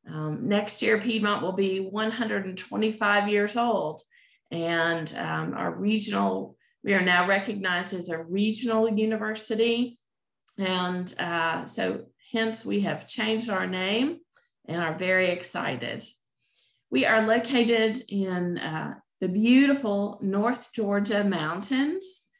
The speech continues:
We're about an hour and a half or so northeast of Atlanta. Um, lots of, um, mountains, the Saltee River, um, hiking, biking. It's a very outdoors type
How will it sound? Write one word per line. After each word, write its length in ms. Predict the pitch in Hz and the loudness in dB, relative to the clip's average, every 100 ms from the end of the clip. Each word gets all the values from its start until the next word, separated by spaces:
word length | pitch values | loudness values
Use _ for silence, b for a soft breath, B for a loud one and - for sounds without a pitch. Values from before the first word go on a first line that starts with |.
| _ - | _ -2
We're 80 | 262 | 2
about 320 | 247 202 202 | 4 4 4
an 80 | - | 0
hour 240 | 143 185 | 0 0
and 120 | 208 233 | 2 0
a 40 | |
half 560 | 233 214 214 226 240 - _ - | 0 0 0 0 -4 -10 _ -12
or 120 | 220 | -10
so 280 | - 233 214 | -4 -2 2
northeast 1080 | 220 202 208 220 - - 202 233 285 - - 202 | 4 4 2 -2 -8 -2 2 4 2 -2 -10 -6
of 180 | 214 | -2
Atlanta. 880 | 208 - 175 170 175 220 262 269 359 403 _ _ b b b b 175 | -4 -4 -4 -4 -2 -2 -2 -4 -4 -8 _ _ b b b b -4
Um, 600 | 170 165 160 160 165 - _ _ _ _ _ _ - | 0 2 2 0 -4 -12 _ _ _ _ _ _ -2
lots 340 | 190 202 202 | 2 2 2
of, 280 | 185 175 - | -2 -2 -6
um, 460 | - 170 160 170 - b b b b b - | -6 -4 -6 -8 -12 b b b b b 2
mountains, 800 | 254 285 294 302 262 262 254 | 4 6 4 4 6 6 4
the 80 | 208 | 0
Saltee 560 | 202 202 190 - 180 175 | -2 -2 -6 -4 -2 -2
River, 840 | 196 254 247 247 240 240 233 233 - 175 | 2 2 2 2 4 4 4 2 -4 -8
um, 480 | 170 165 170 151 - _ | -4 -2 -4 -8 -12 _
hiking, 800 | - - 254 240 240 226 226 202 | -8 0 2 2 0 0 0 0
biking. 600 | 202 214 214 226 214 208 | 0 2 0 0 0 -2
It's 160 | 202 | -8
a 60 | 180 | -8
very 320 | 196 190 - - | -4 -4 -4 -4
outdoors 1040 | 202 208 - 208 202 208 214 220 220 - | -2 -4 -4 0 2 2 4 2 0 -6
type 420 | - 214 220 202 | -6 0 0 0